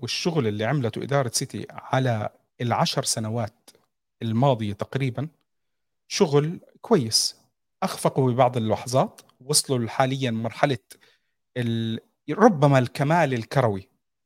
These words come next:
ربما الكمال الكروي سواء كحصد بطولات، ك-، آه،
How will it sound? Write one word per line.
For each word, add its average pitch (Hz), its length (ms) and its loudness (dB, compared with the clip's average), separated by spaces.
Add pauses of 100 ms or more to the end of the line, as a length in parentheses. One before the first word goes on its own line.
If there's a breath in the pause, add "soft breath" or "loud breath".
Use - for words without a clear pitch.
(280)
ربما 131 320 4
الكمال 131 320 2
الكروي 117 380 2
سواء 127 320 0
كحصد 120 600 -4
بطولات، 123 560 2 (500 soft breath)
ك-، - 60 0 (1300)
آه، 107 520 -4